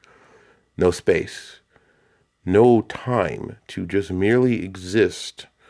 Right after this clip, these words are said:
without someone coming in and telling me how I need to manage myself and manage my time.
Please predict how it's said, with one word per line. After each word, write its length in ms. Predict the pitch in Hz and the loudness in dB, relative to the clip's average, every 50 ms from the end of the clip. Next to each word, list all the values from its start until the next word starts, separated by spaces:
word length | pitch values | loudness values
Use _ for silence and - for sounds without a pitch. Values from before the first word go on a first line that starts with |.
| _ _ _ | _ _ _
without 340 | - 98 95 95 98 - - | -2 0 2 0 0 -2 -6
someone 500 | - - 104 107 117 123 127 117 113 110 | -2 0 2 2 2 2 2 0 0 -2
coming 400 | - - 117 110 113 113 113 110 | -2 -2 0 0 2 2 2 2
in 140 | 107 104 | 2 2
and 160 | 95 90 92 92 | 0 0 -2 -2
telling 320 | - 104 104 107 104 98 | -2 -2 0 0 0 -2
me 120 | 95 90 | -2 -2
how 240 | 90 95 92 85 87 | -2 -2 -2 0 0
I 40 | 87 | 0
need 160 | 87 87 85 - | 0 -2 -4 -6
to 80 | 87 | -8
manage 540 | 85 82 82 90 92 87 85 80 78 - - | -6 -2 0 0 2 2 2 0 -2 -4 -6
myself 800 | 85 80 80 82 85 - - - 62 58 - - - - - - | -4 -4 -4 -4 -6 -6 -8 -6 -6 -6 -8 -10 -12 -14 -16 -14
and 240 | - 80 80 82 | -10 -8 -6 -4
manage 400 | 80 85 82 78 - - - - | -4 -4 -4 -6 -8 -12 -12 -10
my 220 | 85 82 82 - - | -8 -8 -8 -8 -10
time. 340 | - - - - - - | -12 -12 -12 -12 -12 -14